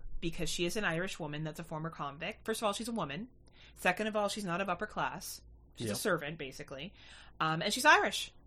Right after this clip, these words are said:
Speaker 1: And that, and this is reality. Like, this is, this is what happened. And yet again,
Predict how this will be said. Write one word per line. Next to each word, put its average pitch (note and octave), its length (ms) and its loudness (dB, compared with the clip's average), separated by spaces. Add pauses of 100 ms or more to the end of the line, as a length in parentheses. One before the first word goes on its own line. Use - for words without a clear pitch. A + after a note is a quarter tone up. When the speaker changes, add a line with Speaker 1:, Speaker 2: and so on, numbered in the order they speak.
(540)
Speaker 1:
And G3+ 200 4
that, A3 180 4
and B3+ 140 2
this F4+ 160 2
is F#4+ 100 -2
reality. D4+ 640 0
Like, E3+ 180 -2
this - 240 2
is, D4 300 -2
this G3+ 240 -2
is C#4+ 180 -6 (140)
what A3+ 140 0
happened. - 440 -8 (540)
And F#3 180 2
yet G3+ 120 6
again, A3 420 2